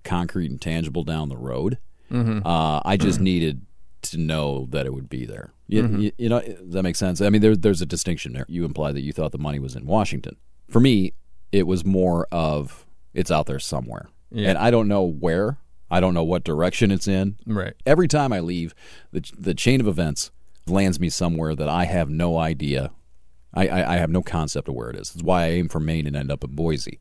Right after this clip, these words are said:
Speaker 2: Right. No, and I, when I, you know, when I say that, that,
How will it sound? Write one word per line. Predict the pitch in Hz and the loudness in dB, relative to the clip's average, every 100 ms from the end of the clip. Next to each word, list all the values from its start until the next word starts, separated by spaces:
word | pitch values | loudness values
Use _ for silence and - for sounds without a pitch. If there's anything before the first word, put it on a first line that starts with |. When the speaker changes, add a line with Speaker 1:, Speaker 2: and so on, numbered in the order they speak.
| - | -4
Speaker 2:
Right. | 113 101 104 - - - | -2 -2 -6 -16 -20 -10
No, | - 127 120 | 2 4 6
and | 120 | 4
I, | 131 127 | 4 2
when | 113 127 123 120 120 | -2 -6 -2 2 4
I, | 113 110 107 107 - | 4 2 0 -2 -4
you | 117 | 0
know, | 104 | 0
when | 98 | -2
I | 98 | -2
say | 98 117 113 | -2 2 4
that, | 104 101 98 | 4 0 0
that, | 107 | 0